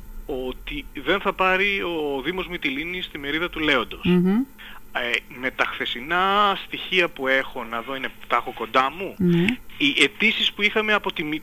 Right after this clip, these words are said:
Speaker 1: από το Δήμο Μυτιλήνης,
Speaker 2: Ναι.
Speaker 1: ε, μισό λεπτό, δώστε μου μισό δευτερόλεπτο
Speaker 2: Ναι, ναι.
Speaker 1: να το πάρω μπροστά μου.
Speaker 2: Ναι.
Speaker 1: Ήτανε διακόσιες δεκαεννιά.
Speaker 2: Διακόσιες δεκαεννιά από το Δήμο Μυτιλήνης.
Speaker 1: Ναι, ε, ε, στα όρια του Δήμου Μυτιλήνης.
Speaker 2: Ναι.
Speaker 1: Σαράντα τρεις στα όρια του Δήμου Δυτικής Λέσβου
Speaker 2: Μμμ.
Speaker 1: και στη Λίμνο τριάντα δύο.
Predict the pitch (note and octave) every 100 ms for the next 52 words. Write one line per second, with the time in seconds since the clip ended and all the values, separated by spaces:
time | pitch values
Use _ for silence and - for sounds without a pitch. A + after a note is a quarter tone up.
0 | - C3+ - C3 C3+ G3+ G#3+ G3 E3 D3
1 | D3+ B2 B2+ F#3 - F#3+ F3 A3+ - -
2 | - - - B2 B2+ C3+ D3+ C#3 D3 C3+
3 | C3 C#3+ C3 C#3 B2+ - A3+ F#3+ E3+ D#3
4 | B2 A#2+ - - G2+ - G#3 G3 E3 -
5 | - - F3+ - A3 G#3+ A3 - - -
6 | - C3+ - G3+ G3+ G3 G3 F3 E3 F3+
7 | C#3+ - - - - - E3 F3+ F3 G#3
8 | G#3+ G#3 G#3 G3+ G#3 G#3 G3 G#3 G3+ F3+
9 | F3 D#3 C#3+ C#3 C3+ C#3+ A2+ - D#3+ E3
10 | E3 - - F3 G3+ F#3+ F#3 F#3+ F3+ D#3+
11 | D3 G#2+ - - D#3+ C3+ C3 B2 A#2+ -
12 | E3+ F#3 - - - C3 C#3 D#3+ D#3 B2+
13 | D#3+ D#3 C#3 - D3+ A#2 A2 G2+ A2+ E3+
14 | F3 D#3 D#3+ D#3 A3+ C#3+ C#3 F3+ G3+ G3+
15 | F#3 E3 D#3+ F3 A2+